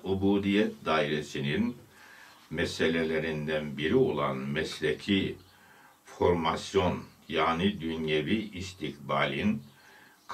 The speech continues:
kazanılması, yeni nesillerin bu maksatla hazırlanması meselesi bizzat insanlarca ehemmiyet takdir edilen, efendim,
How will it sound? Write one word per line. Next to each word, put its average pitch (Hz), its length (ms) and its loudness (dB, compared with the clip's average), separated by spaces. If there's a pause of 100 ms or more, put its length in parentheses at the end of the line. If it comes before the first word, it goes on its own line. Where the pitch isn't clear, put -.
kazanılması, 76 1080 -2 (180)
yeni 92 400 2
nesillerin 76 1000 0 (640)
bu 117 220 6
maksatla 98 960 2 (160)
hazırlanması 71 1000 0
meselesi - 840 -2 (760)
bizzat 95 640 0
insanlarca 87 920 0
ehemmiyet 76 720 -2
takdir - 500 -4
edilen, - 480 0 (1800)
efendim, 104 760 2